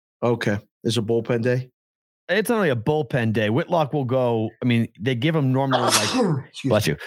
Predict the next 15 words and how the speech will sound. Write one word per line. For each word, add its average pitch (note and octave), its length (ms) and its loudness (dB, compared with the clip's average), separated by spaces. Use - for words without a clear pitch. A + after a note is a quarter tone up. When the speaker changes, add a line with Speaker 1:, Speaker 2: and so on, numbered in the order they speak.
Speaker 2:
He C3+ 80 -2
normally E3 280 0
will C#3+ 100 0
go C3 160 0
one, A#2+ 360 0
he'll B2+ 160 0
go B2+ 140 0
one A#2+ 600 0
time A#2+ 320 2
through C3+ 140 0
the A#2 140 2
order, C3+ 360 -2
like, G2+ 280 0
three, C3+ 420 0
five, A2+ 560 0